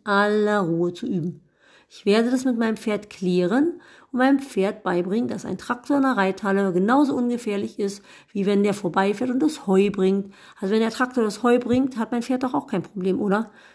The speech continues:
Ich muss meinem Pferd doch bloß erklären, dass ein Traktor in der Reithalle genauso ungefährlich ist,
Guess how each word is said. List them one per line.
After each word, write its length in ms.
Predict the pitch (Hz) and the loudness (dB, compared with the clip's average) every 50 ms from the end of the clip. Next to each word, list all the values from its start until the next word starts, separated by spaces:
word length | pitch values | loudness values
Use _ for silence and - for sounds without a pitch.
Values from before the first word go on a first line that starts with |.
| _ _ | _ _
Ich 80 | - | -2
muss 140 | 233 247 254 | 0 0 2
meinem 160 | 233 233 214 | 2 2 0
Pferd 240 | 196 - 202 190 196 | 0 0 -2 -2 -2
doch 80 | 202 196 | -4 -6
bloß 260 | - 214 220 233 233 | -4 -2 -2 0 0
erklären, 480 | 254 240 254 - 190 196 196 196 196 180 | -2 -2 -2 -2 0 0 2 2 0 0
dass 180 | 180 180 - | -2 -4 -6
ein 60 | 185 | -8
Traktor 400 | 175 - - 214 214 - - 208 | -6 -2 -2 -4 -4 -4 -6 -4
in 60 | 190 185 | -2 -2
der 100 | 185 180 | 0 0
Reithalle 500 | 190 226 233 233 226 214 202 208 208 208 - - - _ | 0 0 0 -2 -2 -2 0 0 -2 -4 -6 -12 -20 _
genauso 420 | _ - 269 254 240 240 233 226 226 | _ 0 2 2 4 4 2 2 2
ungefährlich 640 | 202 202 196 190 190 - 190 185 180 185 190 - | 2 0 0 -2 -2 -4 -4 -2 -2 -2 -4 -4
ist, 220 | 202 196 - - | -6 -8 -8 -10